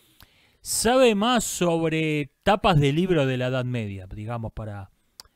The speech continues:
para que esto no sea un tiro por elevación contra nadie. Para saber más sobre tapas de libros de la Edad Media,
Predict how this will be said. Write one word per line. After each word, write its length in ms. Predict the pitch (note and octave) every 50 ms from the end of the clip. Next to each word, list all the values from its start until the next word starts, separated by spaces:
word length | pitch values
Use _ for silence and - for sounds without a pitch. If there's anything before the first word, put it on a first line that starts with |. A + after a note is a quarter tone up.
| _ - _
para 220 | - B2 B2 A#2+
que 100 | A#2 B2
esto 180 | C3 - - B2+
no 100 | B2 A#2+
sea 140 | - - C3
un 60 | B2
tiro 360 | - C3 B2 B2 A#2+ A#2 A2+
por 160 | - B2 A2+
elevación 480 | A#2 A#2 A#2 A#2 A2+ G#2+ - C#3 C3+ B2
contra 340 | - A#2 A2+ A2 - A#2 B2
nadie. 380 | B2+ B2 A2+ G#2 G#2+ A#2 C3 - _ _ _ _ _ - _ _ _ _ _ _ _ _ _ _
Para 260 | _ E3 F3 F#3+ F#3+
saber 380 | F3 - - A3 B3+ C#4+ C#4 B3
más 240 | A3 B3+ C4+ A#3 -
sobre 320 | - G3+ F3+ E3 D#3+ D#3
tapas 340 | - G3 G#3+ G3 G#3 F3+ D3+
de 100 | D3 D3
libros 380 | D3 E3 F#3+ F#3+ F3 D#3+ C#3 B2+
de 100 | C3 C3
la 100 | B2+ B2+
Edad 180 | B2+ C#3 C#3+ C3+
Media, 560 | C3 D3 D#3+ D3+ B2 A2 A2+ A2+ B2+ C3+